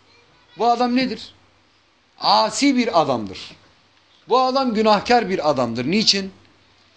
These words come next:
Çünkü Allah Azze ve Celle onu yaratılış gayesi ibadet etmesidir. Yasaklardan sakınacak,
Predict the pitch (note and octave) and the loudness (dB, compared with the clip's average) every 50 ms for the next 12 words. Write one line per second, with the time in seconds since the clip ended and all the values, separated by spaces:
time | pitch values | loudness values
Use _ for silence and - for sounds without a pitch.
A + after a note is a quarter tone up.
0 | _ _ _ _ _ _ - - - C3+ C3+ D3+ F#3 F3+ D#3+ F#3 F#3 D#3+ D3+ E3 | _ _ _ _ _ _ -16 -8 -6 -4 -2 0 2 2 2 2 0 0 0 0
1 | D3+ D#3+ - - G3+ G3+ F3+ D#3+ D3+ D3+ D#3+ D#3+ D#3 C#3 C3+ C3+ C3 C#3 D3 F#3 | 0 0 0 0 -2 0 0 0 0 2 2 2 2 0 0 -2 -6 -6 -6 -6
2 | G3 D#3 B2 C#3 D3 C#3+ C#3 C#3 C#3 C#3 - - G#3 A3+ B3 A3 - _ _ _ | -4 -4 -2 -2 0 0 0 -2 -4 -6 -8 -10 -10 -10 -10 -12 -14 _ _ _
3 | _ _ _ _ - C3 B2 B2+ C3+ C3 B2+ B2 A2+ B2+ B2+ - - B2 A2+ - | _ _ _ _ -14 -8 -4 -2 -2 -2 -2 -2 -4 -6 -8 -10 -10 -10 -10 -10
4 | A2 G2 G2+ - - - - - - _ _ _ _ _ _ - C#3 D3+ D3+ - | -12 -14 -14 -14 -14 -14 -14 -16 -18 _ _ _ _ _ _ -8 -6 -6 -4 -2
5 | F3+ E3 - E3 F3+ F3+ F3+ F3 F#3 G3 F#3+ E3+ C3+ - - - - D#3+ D3+ E3+ | -4 -4 -2 -2 0 0 0 2 0 0 0 -2 -6 -10 -12 -12 -12 -10 -10 -8
6 | F3 F3 F3 D#3+ F#3+ A3 A#3+ A3+ | -8 -6 -6 -6 -6 -8 -8 -10